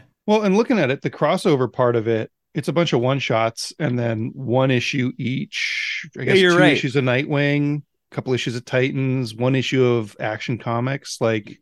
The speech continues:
Speaker 2: Yeah, you're right. It doesn't
Speaker 1: this is
Speaker 2: really
Speaker 1: totally
Speaker 2: touch our other
Speaker 1: doable.
Speaker 2: stuff. Yeah.
Speaker 1: Yeah. So, like, I, I couldn't put this in the same camp as Night Terrors because
Speaker 2: Right.
Speaker 1: it is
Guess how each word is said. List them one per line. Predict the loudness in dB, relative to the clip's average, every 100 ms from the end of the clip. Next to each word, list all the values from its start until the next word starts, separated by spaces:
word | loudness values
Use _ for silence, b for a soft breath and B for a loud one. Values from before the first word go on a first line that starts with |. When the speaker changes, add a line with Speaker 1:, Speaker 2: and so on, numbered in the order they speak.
| -4
Speaker 2:
Yeah, | 0
you're | 2 2
right. | 2 0 -2
It | -2
doesn't | 2
Speaker 1:
this | 2
is | 2 4
Speaker 2:
really |
Speaker 1:
totally | 4 4
Speaker 2:
touch | 2
our | 2 2
other | 0
Speaker 1:
doable. | -6
Speaker 2:
stuff. | -8 -10 -12 -8
Yeah. | -4 -4 -6 -12 _
Speaker 1:
Yeah. | -2 0 -2 -4
So, | 0 2 2
like, | -2 0
I, | -2 -4 B B B
I | -2
couldn't | 4 4 2
put | 0 -2
this | 0 2 2 2
in | 0
the | 0
same | -2 -2 -2
camp | -4 -2 -2 -4
as | -4 -2 -2 -4
Night | -4 -6 -6
Terrors | -6 -6 -8
because | -8 -4 -4 -2
Speaker 2:
Right. |
Speaker 1:
it | -2
is | -2 -2